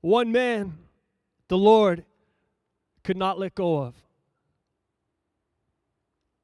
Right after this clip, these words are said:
One man that was different, a man that was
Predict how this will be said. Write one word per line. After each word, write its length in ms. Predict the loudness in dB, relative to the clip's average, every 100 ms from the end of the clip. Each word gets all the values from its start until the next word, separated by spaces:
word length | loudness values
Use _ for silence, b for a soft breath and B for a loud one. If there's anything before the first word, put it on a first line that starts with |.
| _ _ _ _ _
One 320 | -4 -4 -2
man 440 | -2 -2 -4 -8
that 100 | -10 -8
was 200 | -8 -2
different, 520 | -2 -2 -6 -10 -14 _ _ _ _ _ _ _ _ _ _ -10
a 80 |
man 320 | -2 0 0 -2
that 80 |
was 440 | 0 0 0 -4